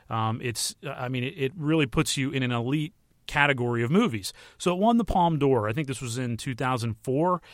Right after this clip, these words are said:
if I have my years right. And Michael Moore famously pulled the movie out of contention for Best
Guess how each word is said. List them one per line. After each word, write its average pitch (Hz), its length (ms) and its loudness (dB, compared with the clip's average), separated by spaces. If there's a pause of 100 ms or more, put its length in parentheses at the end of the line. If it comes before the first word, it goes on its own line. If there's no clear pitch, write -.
(140)
if - 60 -6
I 151 80 4
have 156 160 4
my 156 80 2
years 147 340 2
right. 165 300 2 (340)
And 165 120 4
Michael 233 240 4
Moore 185 200 4
famously 185 800 0 (320)
pulled 262 300 0
the 233 80 0
movie 190 420 2
out 180 200 4
of 190 100 0
contention 156 560 2
for 135 200 -2
Best 127 540 -2